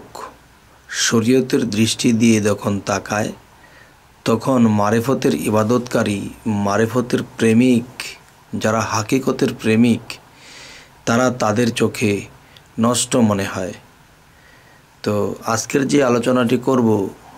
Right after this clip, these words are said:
যা দেখতে যাহা, শুনতে যাহা মনে হচ্ছে, আসলে এর গোপন বস্তুটা কি, যে এই গোপন বস্তুটাকে আর আজকে বের করে আনবো, সেই কথাটি হলো যে মারেফতে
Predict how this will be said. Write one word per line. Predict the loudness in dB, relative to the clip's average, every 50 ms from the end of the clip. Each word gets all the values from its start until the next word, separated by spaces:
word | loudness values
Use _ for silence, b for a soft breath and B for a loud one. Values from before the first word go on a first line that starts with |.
| -20 -12 -4
যা | -2 -2 -2
দেখতে | -2 -2 -2 0 0 0 0 -4 -2 0 2 4
যাহা, | 4 2 2 2 0 0 0 -2
শুনতে | -2 -2 0 2 2 2 2 0 -2 0 0 2 4 4 2 0 -4 -14 -20 b b b b b b b b b b b b -8
যাহা | -6 -2 0 0 0 2 2 4
মনে | 6 6 6 6 4 4
হচ্ছে, | 2 0 -2 -4 -4 -6 -2 -2 -2 0
আসলে | 0 -2 -2 -2 0 2 2 4 4 4 2 2 0 -4 -6 -2 -2
এর | 0 0 0
গোপন | -2 -2 0 0 0 2 2 2 4 4 4 4
বস্তুটা | 2 0 -2 0 2 0 2 2 2 -2
কি, | -2 -2 -4 -2 -2 -2 -4 -8 B B B B B B B B B B B B B B -8
যে | -2 0 0 0
এই | 2 2 0 0
গোপন | 0 2 0 0 2 2 4 4 6 6
বস্তুটাকে | 4 2 0 2 0 0 2 2 0 0 0 0
আর | 0 0 -2 -4 -12 -8 -4
আজকে | -2 -2 -2 -2 0 0 0 2
বের | 2 2 0 0
করে | 2 0 2 2 2
আনবো, | 2 0 0 0 -2 -2
সেই | -2 -2 0 -2 -2 0
কথাটি | -2 -2 -2 -2 -2 0 0
হলো | 0 2 2 2 2 2 0 -2 -6 -12 -20 B B B B B B B B B B B B B
যে | -4 0 0 2
মারেফতে | 2 2 2 2 2 2 2 2 0 0 0 -2 -2 2 2 2 4 4 4 4 2 2 0